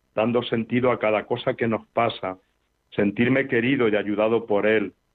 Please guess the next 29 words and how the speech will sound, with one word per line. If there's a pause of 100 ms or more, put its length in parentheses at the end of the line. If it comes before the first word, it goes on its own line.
(200)
y
sabedor
de
que
me
está
usando
para
hacer
el
bien
en
mucha
gente. (720)
Esto
me
da
mucha
paz. (1000)
Todos
tenemos
cruces
y
hay
que
luchar
por
llevarlas
bien.